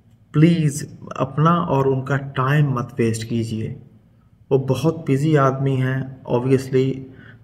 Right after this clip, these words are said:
आप पाकिस्तान में हैं, आप भी बहुत busy होंगे, तो time मत waste कीजिए। अगर करना है तो please मैं आपको number दे दूंगा आप उनका, या मैं उनका office का बता दूंगा, आप जाके उनसे बात कर सकते हो।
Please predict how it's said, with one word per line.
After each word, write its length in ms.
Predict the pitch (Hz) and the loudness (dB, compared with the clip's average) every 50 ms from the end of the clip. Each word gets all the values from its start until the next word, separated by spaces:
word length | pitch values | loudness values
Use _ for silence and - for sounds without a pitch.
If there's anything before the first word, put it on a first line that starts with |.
| - - | -4 0
आप 160 | 117 120 - - | 0 0 0 0
पाकिस्तान 520 | 113 117 113 127 113 - - 123 123 127 131 | -2 -2 -2 -4 -4 -2 0 2 2 2 0
में 240 | 135 131 131 127 123 | 0 0 0 0 0
हैं, 380 | 127 127 127 131 131 127 131 | -2 -2 -2 -2 -2 -4 -4
आप 220 | 135 131 117 - 135 | -2 -2 -2 0 0
भी 140 | 135 131 | 0 -2
बहुत 280 | 127 131 123 110 131 127 | -2 -2 -4 -6 -6 -4
busy 340 | 135 135 127 123 131 139 135 | -2 0 0 0 0 0 -2
होंगे, 440 | 127 127 127 127 127 127 127 131 143 135 - - - - - _ _ _ _ _ _ _ - | 0 -2 -2 -2 -2 -2 -2 -2 -4 -8 -12 -16 -20 -20 -20 _ _ _ _ _ _ _ 4
तो 260 | - 135 127 113 117 - | 6 6 6 6 4 2
time 400 | 135 135 143 160 165 151 135 127 | 4 6 6 6 4 2 0 -2
मत 100 | 120 110 - | -2 -4 -2
waste 340 | 120 117 117 113 110 - - | 0 2 2 2 0 -2 -4
कीजिए। 260 | 120 117 113 117 117 | -4 -4 -2 2 2
अगर 180 | 120 123 127 127 | 2 2 2 -2
करना 360 | 127 - 131 127 143 160 160 | -2 -2 -2 0 0 0 2
है 180 | 151 156 165 160 - | 2 2 0 0 -2
तो 120 | - 151 | -4 -6
please 580 | 147 - - 131 135 139 139 135 - - - - - - | -6 -2 0 2 2 2 2 0 -4 -8 -10 -12 -10 -4
मैं 160 | 139 123 123 | 0 2 2
आपको 260 | 123 123 123 - 123 123 | 2 2 0 -2 -4 -2
number 320 | 123 127 139 143 143 131 | -2 0 0 2 2 2
दे 120 | 127 117 | 2 0
दूंगा 320 | 117 117 120 127 135 143 143 | -2 -2 -2 -2 -2 0 0
आप 100 | 139 139 | 0 -2
उनका, 400 | 135 131 - - 151 151 151 - - | -2 -4 -4 -2 -2 -2 -2 -2 -2
या 220 | 127 127 123 123 | 0 0 0 0
मैं 140 | 123 123 123 | 0 -2 -4
उनका 260 | 123 123 123 - 123 | -4 -4 -2 -2 -2
office 520 | 104 - - 120 131 117 113 - 123 - | -2 -2 -2 -4 -4 -4 -4 -4 -8 -8
का 160 | - - 131 127 | -6 -4 -4 -4
बता 280 | 127 127 117 110 113 | -4 -2 -2 -2 0
दूंगा, 260 | 117 117 120 131 147 | 0 -2 -2 -4 -4
आप 460 | 165 175 - - 139 123 120 120 - - | -6 -6 -6 -4 -4 -4 -4 -4 -6 -6
जाके 360 | 123 113 113 113 - - 170 202 190 - - - - - - - - - - - - - _ - - | -4 -2 -2 -2 -2 -4 -4 -4 -4 -10 -16 -20 -20 -20 -20 -20 -20 -20 -20 -20 -20 -20 _ -6 -2
उनसे 240 | 147 135 139 143 127 | -2 0 2 0 0
बात 380 | - - 117 117 113 - - | 0 2 0 0 0 0 -2
कर 80 | 120 113 | -2 -2
सकते 420 | - - 110 104 - - 107 101 | -2 -2 -4 -6 -4 -4 -2 -2
हो। 240 | 101 90 - - | -2 -2 -6 -10